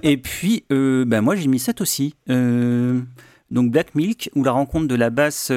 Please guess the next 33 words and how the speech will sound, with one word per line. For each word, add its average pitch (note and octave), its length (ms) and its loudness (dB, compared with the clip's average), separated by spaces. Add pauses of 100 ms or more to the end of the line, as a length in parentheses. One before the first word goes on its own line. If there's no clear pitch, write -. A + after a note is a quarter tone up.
jazzy C3 440 -2
de A#2+ 80 0
Autumn A#2+ 260 0
Leaves B2 220 0
de A2+ 240 -2
Cannonball A#2 440 0
Adderley, B2+ 600 -2
des D3+ 180 0
loops E3+ 160 -4
de D#3+ 80 2
piano D3+ 340 0
des C3+ 100 0
progueux C3+ 320 -2
de B2+ 60 2
Manfred B2 320 -2
Mann, B2 400 0
euh, A#2 280 0
Earth A2+ 200 -4
Band, C#3+ 300 -2 (140)
et G#3+ 120 0
du F#3+ 120 -4
groove C3+ 260 -2
rock D3 200 0
de C3 100 0
Iron B2 180 0
Butterfly, C3+ 560 -4 (440)
avec B2+ 280 -2
là-dessus B2+ 280 -2
la E3 100 2
voix C3 180 2
de D#3+ 120 0
Elizabeth B2+ 360 0
Fraser. A2 300 -4